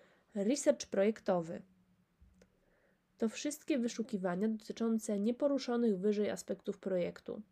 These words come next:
Od pewnych spraw merytorycznych, po kwestie finansowe, ile, za ile, kiedy, czy kwestie techniczne,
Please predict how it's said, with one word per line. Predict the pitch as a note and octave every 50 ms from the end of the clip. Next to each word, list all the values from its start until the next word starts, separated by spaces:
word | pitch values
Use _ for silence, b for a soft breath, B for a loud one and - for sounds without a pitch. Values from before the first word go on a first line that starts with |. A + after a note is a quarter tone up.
| _ _ _ _ b b b b b b b b b b b b b b
Od | b G3+ G#3 -
pewnych | - - A#3+ A#3 A#3+ B3 B3
spraw | - - A#3 A#3 A3+
merytorycznych, | A3+ A#3+ A#3 B3 A#3+ - B3 A#3 G#3 F#3 F3+ - - F#3+ F#3+ F#3 - -
po | - A3+
kwestie | A3 - - A#3 A3+ - - A#3+ A3+
finansowe, | - A#3+ A#3 A#3 A#3 A#3 A3+ - - A3 A3 A3 G#3+ A3+ A3+ A3+ A#3 A#3+ B3+ C#4 - -
ile, | G#3 G#3+ G#3+ G#3 A3+ A3 A#3 A3+
za | G3+ G3 G#3 G#3 G#3+
ile, | A3 A3+ G#3+ G#3+ A3+ A3+ A3
kiedy, | - - - G#3 G3 F#3+ F3+ F3+ F#3+ G3+ A3+ B3 - b b b b b b b b b _
czy | - G#3 G3+ G#3 G#3
kwestie | - - A3 G#3+ G#3+ - A#3+ A3+
techniczne, | B3+ B3+ - - C4 A#3+ A3 - - F3+ E3+ E3 F3